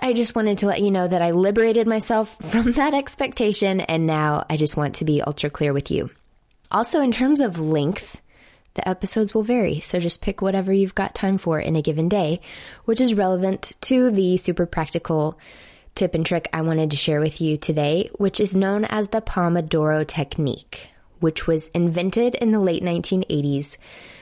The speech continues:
by a man named Francesco Cirillo, which I'm probably not pronouncing that correctly, but it's basically a technique that helps you break down your work into twenty-five minute increments and get more ish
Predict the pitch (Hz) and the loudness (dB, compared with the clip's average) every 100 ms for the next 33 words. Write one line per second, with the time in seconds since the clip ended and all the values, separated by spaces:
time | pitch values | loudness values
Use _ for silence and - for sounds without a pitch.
0 | - _ - 151 151 - 165 160 160 156 | -20 _ -2 0 0 0 0 0 0 0
1 | 151 147 151 147 - 165 - - 170 - | 0 -2 -2 -2 -2 -4 -2 -2 -2 0
2 | 160 147 143 131 139 143 - 240 165 - | -2 0 0 0 0 -4 -8 -6 -4 -2
3 | - - _ _ _ - 143 143 - _ | -2 -4 _ _ _ -6 -4 -4 -8 _
4 | - 160 151 147 156 160 - - 180 170 | -6 -4 0 0 0 -2 -2 -2 0 0
5 | - 175 170 165 - - - - _ - | 0 0 0 -2 -8 -16 -16 -20 _ -8
6 | - 175 139 - - 147 - - - - | 0 0 0 -6 -6 -6 -10 -20 -20 -20
7 | - - _ - 302 185 - - 202 - | -20 -20 _ -2 -2 -2 -6 -4 -4 0
8 | 208 - 226 226 208 208 - 175 170 - | 0 0 0 0 0 -2 0 0 0 -6
9 | - 160 160 - - - - 190 - 190 | -4 -2 -2 -6 -16 -16 -6 -4 0 0
10 | 170 165 175 165 165 156 151 - 160 156 | 0 0 0 2 2 2 0 -2 -2 -2
11 | 170 - 160 160 156 156 147 151 - 147 | -2 -2 0 0 -2 0 0 0 -2 -4
12 | 143 151 143 147 - - 147 156 160 170 | -2 -2 -2 -4 -6 -2 0 0 -2 -2
13 | 160 151 - 151 143 - | 0 -2 -4 -2 -2 -4